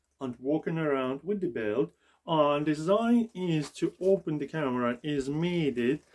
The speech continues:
that the zip will be staying. Just not comfortable, like, do that, but I can manage. Yeah,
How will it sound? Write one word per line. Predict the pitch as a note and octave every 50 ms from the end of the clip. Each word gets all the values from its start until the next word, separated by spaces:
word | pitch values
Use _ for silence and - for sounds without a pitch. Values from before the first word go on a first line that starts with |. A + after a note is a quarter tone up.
| - - - - _ -
that | C3+ B2 C#3+ C#3 C3+ C3+ C3 B2+ B2+ B2 B2 B2 B2 A#2+ - _ _ _ _ _ _
the | - A#2 C#3+ D3 D3 D3 C#3+ C#3+ C#3 C#3 - _ _ _ _ - F#3+
zip | D#3 C#3+ D#3+ G#3 A#3 A3 F#3+ - -
will | D#3 E3 E3+ D#3+
be | D#3 E3+
staying. | E3+ - - - - - G#3 G#3 G#3 F3+ D3+ C#3+ D3 E3 F#3+ G#3 G#3 - _ _ _ _ _ _ _ _ - - - _ _ _ _ _ _ - - - - - _ _ - B2+
Just | - B2+ A#2 - - - - C#3+
not | C3 B2+ A#2+ -
comfortable, | - D#3 C#3+ - - - A#2+ A#2 A#2+ A#2
like, | B2 C3+ B2+ B2+ C3 A#2+
do | A#2+ C#3 C3+ B2
that, | A#2+ B2 A2+ A2+ B2+ D3+ E3+ - - - - _ -
but | B2+ A#2+ B2 A#2+ A#2 B2 C3+
I | C3+
can | A#2+ - B2 A#2+
manage. | A#2 A2+ A2+ A2 A#2+ D#3 - - - - _ _ _ - - - - - - - - - - - C#3
Yeah, | C#3 D#3 E3+